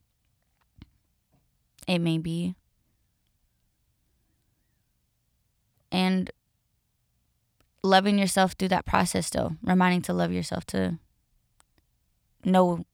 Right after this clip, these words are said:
you know, you cannot control everyone. It's in-, it's inevitable. We just can't control people, what they do, what they say. Um, keeping that as a reminder that it's not your fault, so you don't self-doubt,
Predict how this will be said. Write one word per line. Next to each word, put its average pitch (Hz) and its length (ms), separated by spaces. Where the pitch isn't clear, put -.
you 190 100
know, 175 300
you 214 200
cannot 190 340
control 170 380
everyone. 170 460
It's - 200
in-, 95 240
it's 180 180
inevitable. 170 720
We 180 140
just 170 160
can't 185 200
control 175 320
people, 175 440
what 180 180
they 175 140
do, 170 220
what 170 120
they 165 100
say. 165 460
Um, 175 440
keeping 202 300
that 180 180
as 175 120
a 175 60
reminder 170 720
that 175 100
it's 170 140
not 175 200
your 180 100
fault, 165 420
so - 80
you 87 160
don't - 240
self-doubt, 87 640